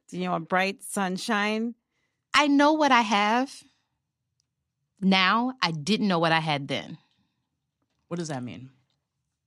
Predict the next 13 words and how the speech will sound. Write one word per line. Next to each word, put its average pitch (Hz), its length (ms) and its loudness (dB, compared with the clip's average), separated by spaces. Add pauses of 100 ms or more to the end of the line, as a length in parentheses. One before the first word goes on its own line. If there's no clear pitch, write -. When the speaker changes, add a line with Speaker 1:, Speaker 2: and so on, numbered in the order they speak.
(380)
Speaker 2:
When 202 640 0
you 208 300 2
have 208 600 2 (200)
a 170 80 -2
gift, 151 600 -8 (1700)
sometimes 208 540 0
you're 175 120 0
not 170 220 2
afraid 160 500 -4
to 151 120 -4
show 156 260 -2
your 147 200 -4
gift 143 580 -8